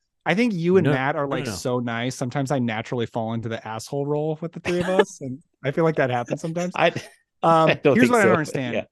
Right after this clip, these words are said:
Speaker 1: Is, is, like, you're talking about it as, like, a challenge myself, really disturbing.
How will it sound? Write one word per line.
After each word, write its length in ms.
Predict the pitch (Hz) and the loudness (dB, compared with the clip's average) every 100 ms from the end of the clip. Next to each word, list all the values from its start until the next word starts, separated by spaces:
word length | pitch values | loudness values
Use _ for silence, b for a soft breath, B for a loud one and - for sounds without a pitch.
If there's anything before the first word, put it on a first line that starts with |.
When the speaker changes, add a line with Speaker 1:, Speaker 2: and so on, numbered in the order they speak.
| b b | b b
Speaker 1:
Is, 160 | 175 127 | 0 2
is, 180 | 175 170 | 0 4
like, 200 | 180 175 | 2 4
you're 80 | 170 | 2
talking 400 | 180 185 208 185 | 4 4 2 0
about 300 | 165 147 143 | 4 4 2
it 160 | 139 | 0
as, 200 | 139 135 | 0 -2
like, 160 | 139 127 | -4 -6
a 60 | 135 | -6
challenge 420 | 147 135 139 123 | -4 -2 -2 -2
myself, 420 | 127 113 123 113 | -4 -2 -2 0
really 200 | 131 123 | -2 -2
disturbing. 580 | 120 - 127 117 113 | -4 -6 -4 -4 -4